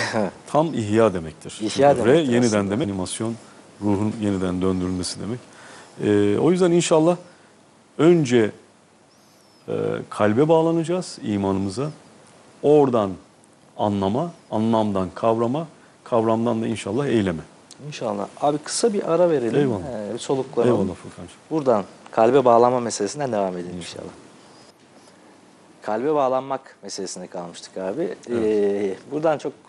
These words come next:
Speaker 1: kalbi bir adama, e, bazı ilk tanışıklıklar, ilk fark edişler, o bağlanmanın ilk olduğu anlardır.
Speaker 2: Hı hı.
Speaker 1: Ee, senin de çok güzel bir çalışman var abi Neşet Ertaş'la ilgili.
Speaker 2: Evet.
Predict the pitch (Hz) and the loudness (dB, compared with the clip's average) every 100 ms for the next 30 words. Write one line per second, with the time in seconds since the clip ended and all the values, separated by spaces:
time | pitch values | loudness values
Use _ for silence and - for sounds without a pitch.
0 | - - - - 110 117 131 107 90 95 | -20 -20 -12 -2 -2 -2 -6 -6 -8 -6
1 | 92 82 - - - - - - _ 95 | -6 -6 -10 -20 -20 -20 -20 -20 _ -14
2 | 90 82 53 50 - - - - 117 123 | -12 -12 -12 -14 -18 -20 -20 -16 -2 0
3 | 131 127 156 131 - - 110 104 - - | 0 -2 -8 -12 -14 -14 -10 -10 -10 -16
4 | 98 - 101 - - - 113 104 - 98 | -14 -4 -4 -4 -14 -16 -12 -10 -4 -6
5 | - 92 - - 92 - 104 95 104 101 | -6 -12 -12 -12 -12 -8 -8 -4 -2 -2
6 | 107 110 117 123 147 110 98 95 113 98 | -4 -8 -10 -10 -10 -6 -6 -6 -6 -6
7 | 104 107 92 87 - _ - - 95 85 | -6 -6 -6 -8 -18 _ -20 -20 -16 -14
8 | 92 92 92 117 120 123 113 110 120 110 | -12 -10 -10 -10 -10 -10 -12 -6 -6 -6
9 | 104 98 - 127 98 85 85 82 80 92 | -8 -10 -8 -6 -4 -6 -8 -12 -14 -12
10 | 85 87 - 92 90 82 - 85 82 90 | -8 -10 -6 -8 -6 -10 -10 -10 -10 -8
11 | 117 | -8